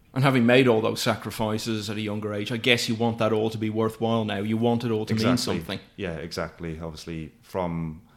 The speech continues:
Speaker 2: you know, I've been dedicated since day one. Since, obviously, like I said, I started seeing improvements. I, I entered the Welsh ranking tournaments in the, you know, the lower age categories and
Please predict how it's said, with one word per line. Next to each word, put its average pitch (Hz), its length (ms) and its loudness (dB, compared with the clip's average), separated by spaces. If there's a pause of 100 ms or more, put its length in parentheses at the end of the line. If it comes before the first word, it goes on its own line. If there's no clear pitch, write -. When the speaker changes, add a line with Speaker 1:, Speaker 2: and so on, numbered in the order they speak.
(360)
Speaker 2:
you 87 60 -10
know, 78 100 -6
I've 76 140 -10 (340)
been 90 200 -6
dedicated 76 680 -8
since 80 220 -10
day 80 180 -6
one. 78 380 -6 (100)
Since, 80 480 -10
obviously, 76 240 -12
like 78 180 -10
I 82 40 -14
said, 76 200 -12
I 76 40 -12
started - 340 -10
seeing 78 200 -10
improvements. 78 520 -12
I, 82 60 -6 (100)
I 82 80 -6
entered 82 300 -8
the 82 60 -10
Welsh 80 300 -10
ranking 82 360 -8
tournaments 82 560 -8
in 80 140 -8
the, 80 260 -8 (520)
you 80 60 -12
know, 80 120 -6
the 85 100 -8
lower 80 260 -4
age 80 220 -6
categories 82 680 -6
and 73 280 -10